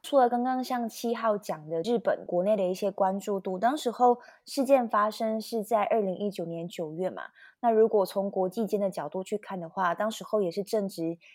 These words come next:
香港反送中运动期间的高峰，所以可能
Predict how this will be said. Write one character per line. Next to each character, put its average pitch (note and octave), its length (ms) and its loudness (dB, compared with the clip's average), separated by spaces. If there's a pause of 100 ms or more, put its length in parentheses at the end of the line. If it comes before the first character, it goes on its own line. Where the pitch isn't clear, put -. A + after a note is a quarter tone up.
香 A3 280 -2
港 F#3 280 -4
反 D#3+ 180 -8
送 G3 240 -4
中 F#3 240 -6
运 G3 220 -4
动 F#3 200 -2
期 E3+ 200 -10
间 F3 200 0
的 E3 120 -6
高 D#3+ 280 -4
峰， - 320 -8 (360)
所 A#3+ 120 4
以 A#3+ 80 8
可 A3+ 220 -4
能 E3+ 320 -6